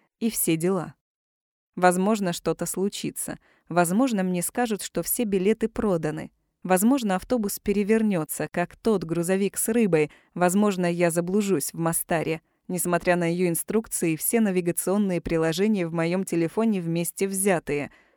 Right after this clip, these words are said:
Возможно, я ее найду и пойму, что на самом деле это была вовсе не она. Пять дней назад мне позвонила какая-то другая Лейла, и тот голос был чужим, неузнаваемым. Произошла ошибка.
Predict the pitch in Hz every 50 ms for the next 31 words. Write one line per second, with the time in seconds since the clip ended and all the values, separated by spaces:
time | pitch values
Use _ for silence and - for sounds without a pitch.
0 | _ _ _ - 175 185 196 208 247 277 302 262 226 220 214 208 190 208 226 233
1 | 202 208 202 190 214 208 202 196 190 185 185 185 185 196 269 269 226 190 165 -
2 | 190 175 175 175 185 202 220 240 226 - - - 185 180 170 165 170 - - 254
3 | 247 220 185 180 175 170 170 175 202 262 294 269 220 185 165 160 _ _ - -
4 | 269 262 254 220 196 202 208 220 220 208 185 202 220 220 - - 208 190 196 196
5 | 202 208 214 214 190 165 143 - - _ _ _ _ _ - 226 214 190 - -
6 | - 180 175 185 190 190 190 190 185 180 180 180 185 208 214 - 190 185 180 180
7 | 180 170 - 175 165 175 175 175 185 196 196 185 175 165 - 185 180 - - 185
8 | 180 175 170 - 180 170 165 - _ _ - - 185 196 226 240 220 208 185 165
9 | 160 160 170 196 214 214 190 160 156 156 151 135 - _ _ _ _ _ - 226
10 | 220 - 226 226 208 202 208 233 240 226 208 196 185 180 175 196 208 208 196 -
11 | - - 247 226 208 202 175 156 156 - _ - - 170 180 180 180 175 185 196
12 | 208 202 196 175 165 160 156 156 151 165 - _ _ _ _ - - 196 190 190
13 | 190 190 - - - 202 196 - - - 214 - - - 202 - - - - -
14 | -